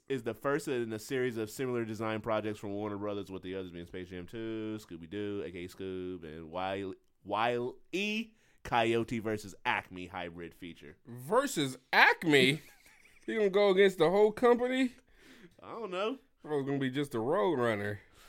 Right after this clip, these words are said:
Speaker 1: He going against Acme. Chris
Speaker 2: Maybe
Speaker 1: McKay doing it, though, so hopefully it ain't bad. But Tim Story is directing,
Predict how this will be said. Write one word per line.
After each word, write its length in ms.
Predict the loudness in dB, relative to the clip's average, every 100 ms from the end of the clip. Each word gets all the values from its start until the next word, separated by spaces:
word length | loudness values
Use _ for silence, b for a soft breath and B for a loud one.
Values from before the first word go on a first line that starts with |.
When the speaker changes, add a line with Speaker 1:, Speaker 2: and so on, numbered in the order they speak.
| b b -20
Speaker 1:
He 60 |
going 240 | -16 -12 -10
against 260 | -6 -6
Acme. 320 | -2 -2 -2 -2
Chris 160 | 0
Speaker 2:
Maybe 160 | 2 2
Speaker 1:
McKay 260 | 0 -2
doing 220 | -2 -4 -4
it, 140 | -6
though, 160 | -6 -6
so 120 | -6
hopefully 300 | -8 -8 -8
it 100 | -8
ain't 140 | -8 -6
bad. 300 | -6 -4 -8 -12
But 280 | -12 -12 -14 _ _ _
Tim 160 | -4 -2
Story 280 | 0 2 2
is 80 | 0
directing, 520 | -4 -4 -6 -10 -10